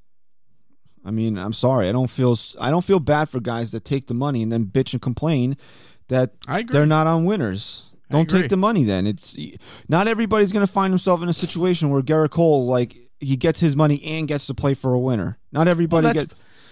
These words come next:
Speaker 2: listen, that's part of the, the, the whole package. I mean, Mike Trout signing in,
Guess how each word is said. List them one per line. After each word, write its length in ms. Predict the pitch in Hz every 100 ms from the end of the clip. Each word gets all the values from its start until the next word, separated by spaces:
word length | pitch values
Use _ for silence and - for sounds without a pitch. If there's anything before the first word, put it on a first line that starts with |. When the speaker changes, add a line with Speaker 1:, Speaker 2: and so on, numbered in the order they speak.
| -
Speaker 2:
listen, 280 | 349 - 123
that's 200 | 139 185
part 420 | - - 175 240
of 160 | 277 143
the, 240 | 147 147 -
the, 260 | 117 - 127
the 160 | 139 131
whole 140 | 147
package. 520 | 165 175 269 123 101
I 80 | 110
mean, 220 | 131 139 - - - - -
Mike 240 | 180 233
Trout 420 | - - 160 214
signing 420 | - 160 147 151 143
in, 240 | 135 131